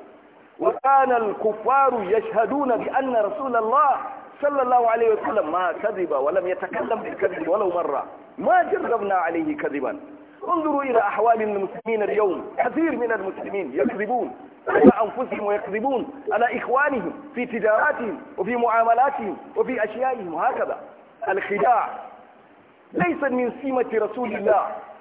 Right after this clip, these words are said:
صلى الله عليه وسلم، وليس من شيمته صلى الله عليه وسلم. لم يكن خادعا ولا مخدعا، ولا يخدع الناس، بل إنما يعامل الناس بالأمانة واللطف وكل شيء. انظروا إلى أحوال المسلمين اليوم،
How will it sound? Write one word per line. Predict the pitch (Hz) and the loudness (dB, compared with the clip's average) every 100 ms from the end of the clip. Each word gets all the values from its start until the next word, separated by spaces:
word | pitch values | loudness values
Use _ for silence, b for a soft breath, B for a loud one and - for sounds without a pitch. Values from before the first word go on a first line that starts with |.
| - | -6
صلى | 285 262 | -2 0
الله | 240 226 202 190 | 2 2 2 0
عليه | 196 190 | 0 0
وسلم، | 185 185 202 170 | -2 0 -2 0
وليس | 175 294 320 | 0 0 -2
من | 285 240 233 | -2 -2 -4
شيمته | - 214 220 214 202 202 - | -4 -2 -2 -2 -6 -8 -6
صلى | 202 | -2
الله | - 220 160 147 | 0 2 0 -2
عليه | 143 143 | -6 -6
وسلم. | - - - - - B - 359 | -8 -6 -8 -8 -12 B -12 -4
لم | 311 | -2
يكن | 269 233 | -2 -2
خادعا | - 254 226 214 170 123 - - - - | 0 0 0 0 -2 -4 -12 -20 -20 -6
ولا | 180 202 226 | 0 2 2
مخدعا، | 226 - 247 208 147 - - - - | 0 -6 -2 -2 -4 -12 -18 -4 4
ولا | - 294 | 4 4
يخدع | 302 285 262 240 | 0 0 2 2
الناس، | 220 214 226 - - - | 2 2 0 -6 -8 2
بل | 254 | 2
إنما | 247 294 294 277 302 302 - - 180 | 4 0 2 2 2 0 -4 -10 -4
يعامل | 247 294 339 320 294 | 0 4 4 4 2
الناس | 269 285 277 | 2 2 2
بالأمانة | 262 226 214 254 302 294 226 139 - - - | 0 0 0 2 2 2 0 -4 -10 -8 0
واللطف | 254 254 320 - 277 143 - - | 2 2 0 0 -2 -4 -12 -2
وكل | 226 226 320 302 | 0 0 0 -2
شيء. | - 196 - - - - - - - | -2 -4 -6 -16 -20 -20 -20 -20 -4
انظروا | 240 226 196 180 | -2 -2 -2 -2
إلى | 170 160 | 0 0
أحوال | 139 156 165 151 | 0 -2 -2 -2
المسلمين | 143 139 127 151 143 | -6 -8 -8 -6 -4
اليوم، | 139 135 117 | -2 -2 -4